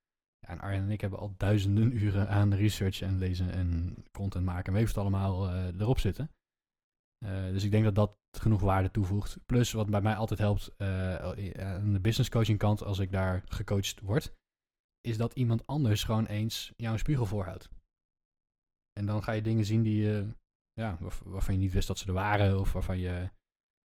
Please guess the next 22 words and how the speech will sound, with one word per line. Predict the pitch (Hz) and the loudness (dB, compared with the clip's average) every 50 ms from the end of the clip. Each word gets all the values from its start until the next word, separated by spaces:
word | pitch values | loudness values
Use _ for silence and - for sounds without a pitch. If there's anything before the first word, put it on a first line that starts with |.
| _ _ _ _ | _ _ _ _
eh, | - - 92 92 | -10 -8 -6 -4
wat | 92 95 95 | -2 -2 -2
diepere | - 101 - - - | 0 4 4 4 4
inzichten | - 107 107 101 110 104 - - 107 | 4 0 0 4 4 2 2 2 -2
kunt | 104 - 101 - | 0 0 -2 -2
krijgen. | - 101 95 98 95 - 127 147 - - _ _ _ _ _ _ _ - | 0 -2 0 0 0 -2 -2 -4 -6 -10 _ _ _ _ _ _ _ -4
Waardoor | 113 104 113 117 | 0 4 4 6
je | 110 | 6
zelf | 98 110 110 120 107 | 6 6 4 4 4
een | 113 | 4
antwoord | 95 110 107 110 - | 4 2 2 2 2
kan | - 104 | 2 0
geven | - - 98 95 98 | 0 2 0 0 0
op | 95 - | 2 2
je | 110 | 4
vraag | 104 123 120 107 | 4 4 4 4
uiteindelijk. | 98 - 82 82 85 92 - | 2 0 -6 -10 -12 -12 -12
En | 95 | -8
dat | 92 98 98 - | -8 -8 -6 -6
is | 104 - | -6 -6
super | - - - - | -6 -2 -2 0
waardevol. | 92 85 - 92 - - - | 0 0 -2 -4 -8 -8 -4